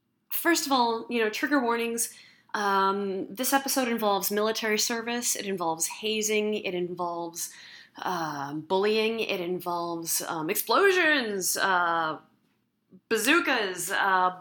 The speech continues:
bombs, knives, sharp sticks. It involves somebody being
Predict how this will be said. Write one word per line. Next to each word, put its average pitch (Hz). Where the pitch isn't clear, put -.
bombs, 202
knives, 202
sharp -
sticks. -
It 208
involves 214
somebody 214
being 196